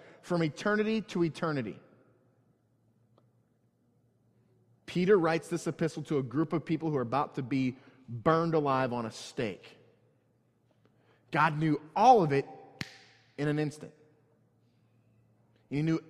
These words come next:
everything that would ever happen to you in an instant. From all eternity past to all eternity future, God knows and will provide you with what you need to endure. Enter the epistle of First Peter.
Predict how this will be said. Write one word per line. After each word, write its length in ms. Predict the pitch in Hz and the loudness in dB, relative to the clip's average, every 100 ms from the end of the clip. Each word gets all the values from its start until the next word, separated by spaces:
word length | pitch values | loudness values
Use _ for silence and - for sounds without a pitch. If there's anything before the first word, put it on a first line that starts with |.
| 185 | 6
everything 540 | 220 240 214 220 208 | 6 6 2 2 2
that 80 | 196 | 2
would 140 | 170 | 2
ever 220 | 175 196 | 2 2
happen 360 | 180 185 185 175 | 0 -2 -4 -6
to 120 | 147 | -4
you 220 | 208 151 - | 0 -2 0
in 140 | 180 175 | -2 0
an 80 | |
instant. 280 | 185 - 127 | -2 -4 -8
From 160 | 151 143 - | -10 -8 0
all 160 | 196 226 | 6 6
eternity 400 | - 208 190 185 | 6 0 -4 -2
past 340 | 196 190 - - - - | 0 0 -2 -12 -20 -8
to 140 | 156 | -4
all 200 | 156 180 | 0 2
eternity 340 | 185 180 170 151 | 2 0 -4 -4
future, 320 | 180 143 131 | -6 -6 -6
God 480 | 110 170 170 160 135 | 0 4 6 4 0
knows 680 | 151 160 120 65 - - - _ _ _ _ _ _ - | 0 2 2 -2 -12 -20 -20 _ _ _ _ _ _ -6
and 240 | 151 151 | -2 2
will 240 | 185 240 240 | 8 8 6
provide 640 | - 220 156 151 151 139 | 4 4 6 4 4 2
you 360 | 131 135 143 - - | 0 0 -2 -4 -8
with 220 | 147 165 | -2 0
what 380 | 143 151 202 - | 0 2 2 2
you 100 | 226 | 0
need 440 | 185 143 131 135 - - - | 2 2 0 -2 -6 -18 -4
to 200 | 185 165 | 0 2
endure. 500 | 156 147 151 110 67 - - - _ _ _ _ _ _ _ _ _ _ - | 0 0 0 -2 -6 -16 -20 -20 _ _ _ _ _ _ _ _ _ _ -2
Enter 480 | 160 165 156 139 139 - - - - _ _ _ _ - | -2 2 2 2 -2 -14 -20 -20 -20 _ _ _ _ -10
the 120 | 131 | -4
epistle 420 | 139 165 143 143 | -4 -2 -4 -4
of 80 | 123 | -6
First 240 | - 117 - | -6 -10 -8
Peter. 300 | 101 - | -12 -12